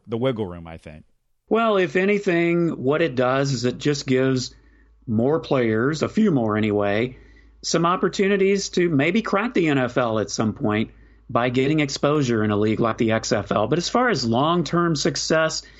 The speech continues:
Speaker 2: I mean, no league has ever really had that. A lot of it has been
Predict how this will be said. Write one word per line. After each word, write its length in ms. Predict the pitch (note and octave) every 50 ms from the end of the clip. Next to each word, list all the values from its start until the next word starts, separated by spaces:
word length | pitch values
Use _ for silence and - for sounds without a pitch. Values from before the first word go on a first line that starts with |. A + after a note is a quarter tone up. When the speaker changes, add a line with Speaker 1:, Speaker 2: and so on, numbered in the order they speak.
| - - - -
Speaker 2:
I 40 | -
mean, 140 | F#3 F#3+ G#3
no 100 | A#3+ B3
league 240 | G3+ F#3 F#3 F3+ D#3+
has 120 | C#3+ C#3+
ever 160 | D#3 D3+ D3
really 260 | C3+ C#3+ D3 C#3 B2
had 380 | A#2 - - D#3 E3 E3 D#3 B2+
that. 340 | A#2 G#2+ G2 G2+ G#2 G#2 - - - - - - - - _ _ _ - -
A 80 | -
lot 260 | A2+ A2 A#2+ C#3 D3+ D#3
of 100 | C#3+ D3
it 80 | C#3
has 160 | C#3 C3 A2+
been 520 | A2+ B2 B2 A#2 A#2 A2+ A2 G#2+ G#2 G#2